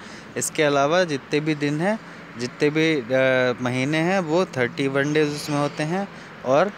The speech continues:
फरवरी में जो है वैसे तो ट्वेंटी एट डेज़ होते हैं, but लीप ईयर में ट्वेंटी नाइन डेज़ होते हैं, ठीक है ना। तो इस तरह से आपको ये तीनों पॉइंट्स कैलेंडर के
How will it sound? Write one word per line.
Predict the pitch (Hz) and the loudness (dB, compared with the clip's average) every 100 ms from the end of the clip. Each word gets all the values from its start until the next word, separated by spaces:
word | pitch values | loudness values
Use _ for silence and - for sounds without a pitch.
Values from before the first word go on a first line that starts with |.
| - | 0
फरवरी | 135 139 156 156 | 0 4 4 2
में | 147 139 | 0 -2
जो | 131 139 | 0 0
है | 185 233 - - - - - - | 0 0 -8 -20 -18 -20 -18 -2
वैसे | 123 117 156 | -2 0 2
तो | 156 | 2
ट्वेंटी | 156 135 139 147 147 | 0 -2 -2 0 2
एट | 160 139 | 0 2
डेज़ | 143 131 | 0 0
होते | 123 - | -4 -2
हैं, | 156 214 | 0 2
but | 170 175 - | 4 2 2
लीप | 165 170 143 | 0 0 2
ईयर | 131 131 | 2 2
में | 185 240 - - - - | 0 -2 -6 -16 -16 -6
ट्वेंटी | 135 135 135 190 | -2 -2 0 0
नाइन | 143 123 123 | 2 0 2
डेज़ | 170 175 | 2 0
होते | 107 - | -8 -8
हैं, | 98 101 | -10 -10
ठीक | - 165 | -6 -2
है | 175 | 0
ना। | 185 | 0
तो | 175 151 - | -2 -6 -4
इस | 165 - | -6 0
तरह | 160 160 | 2 2
से | 156 | 2
आपको | 151 131 - | 0 0 -2
ये | 170 151 | 0 0
तीनों | 151 139 135 | -2 -4 -4
पॉइंट्स | 127 139 190 196 - | -4 -4 -2 -4 -4
कैलेंडर | 139 123 123 131 | -2 -2 -2 -4
के | 131 196 | -2 -2